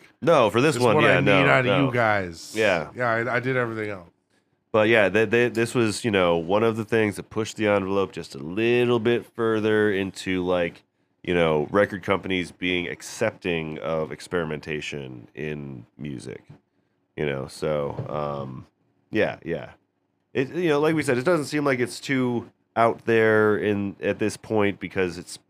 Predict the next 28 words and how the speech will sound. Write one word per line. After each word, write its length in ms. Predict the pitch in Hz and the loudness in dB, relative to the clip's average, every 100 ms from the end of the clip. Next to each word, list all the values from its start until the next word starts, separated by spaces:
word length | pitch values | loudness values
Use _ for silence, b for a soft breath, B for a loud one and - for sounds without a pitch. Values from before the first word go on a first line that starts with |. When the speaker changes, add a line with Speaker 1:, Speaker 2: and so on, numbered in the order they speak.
| _ | _
Speaker 1:
you 100 | 101 | -4
know, 220 | 87 76 | -4 -4
it's 180 | 69 80 | -8 -10
a 40 | 80 | -12
classic, 680 | - 110 104 98 107 95 _ | -2 0 2 0 -6 -6 _
but 320 | - 90 80 - _ _ _ _ | -4 -2 -2 -6 _ _ _ _
yeah, 260 | - 90 67 | -2 0 0
it 100 | 60 90 | -2 -2
wasn't 640 | 95 110 104 107 101 - - | 0 0 0 -2 -4 -6 -2
Speaker 2:
Well, 120 | 143 | 0
Speaker 1:
at 100 | - | 0
Speaker 2:
we, 100 | 196 - - | -2 -6 -6
Speaker 1:
that 240 | 85 80 - _ | -4 -4 -10 _
time, 280 | - - - - _ | -10 -10 -12 -20 _
Speaker 2:
we, 80 | 151 | -6
Speaker 1:
so. 80 | 170 | -4
Speaker 2:
we 160 | 180 202 | -4 -4
can't 340 | - 220 190 | 0 2 4
always 320 | 180 170 143 | 4 4 2
look 260 | 127 156 151 | -2 -4 0
at 160 | 135 | 0
it 80 | 123 | 0
with 180 | 120 120 | -4 -8
the 60 | 104 | -12
same 460 | - 127 113 107 | -8 -6 -6 -6
lens, 640 | 113 113 87 80 78 - 92 | -4 -4 -6 -14 -20 -20 -14
you 100 | 101 | -10
know? 360 | 104 107 107 | -8 -8 -10